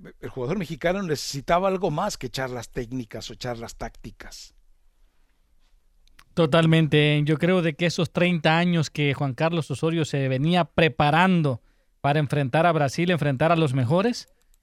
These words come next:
Speaker 2: indiscutiblemente los mexicanos se le echaron a perder, ¿eh? Tanto tiempo de estudio, tanto tiempo de sacrificio, de quemarse las pestañas.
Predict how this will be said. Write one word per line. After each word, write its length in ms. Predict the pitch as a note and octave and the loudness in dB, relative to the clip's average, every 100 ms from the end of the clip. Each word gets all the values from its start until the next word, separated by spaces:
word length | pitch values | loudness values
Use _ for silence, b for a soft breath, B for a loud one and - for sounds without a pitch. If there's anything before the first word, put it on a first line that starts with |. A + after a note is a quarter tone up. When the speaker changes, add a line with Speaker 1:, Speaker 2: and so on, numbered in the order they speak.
| _ | _
Speaker 2:
indiscutiblemente 1120 | B2+ B2 A#2 A#2 C3 D3+ F3 D3+ C#3+ - A3+ G3+ | -4 -2 -2 -4 -2 -2 -2 -2 -4 -4 -4 -4
los 160 | C#3 | -4
mexicanos 540 | B2+ A2+ G#2+ A#2 C#3+ F3 | -4 -4 -4 -4 -4 -6
se 100 | E3 | -6
le 60 | |
echaron 300 | B2 C3 D#3+ | -4 -2 -2
a 60 | C3+ | -2
perder, 440 | - A2 A#2+ F3+ | -4 -4 -4 -2
¿eh? 220 | E3 F#3+ - _ _ _ - | -2 -6 -10 _ _ _ -4
Tanto 340 | D3 F3 E3 | -2 0 -2
tiempo 320 | C#3 E3+ E3 | 0 -2 0
de 80 | C3+ | 0
estudio, 420 | A#2+ - F3 F3 D#3+ | -2 0 0 0 -2
tanto 280 | D#3 D#3+ | -2 -2
tiempo 280 | D3 D#3+ E3+ | -2 0 0
de 80 | D3 | 0
sacrificio, 800 | C3 A#2 A#2 G#2+ E3+ D#3+ F3+ D#3 _ _ - | -2 -4 -6 -6 -6 -4 -6 -6 _ _ -2
de 140 | D3+ | -2
quemarse 420 | B2+ C#3+ D#3 - | 0 0 0 0
las 200 | D3+ C3+ | 0 0
pestañas. 720 | - B2 - D#3+ A3 B3 - | -2 -6 0 2 2 0 -2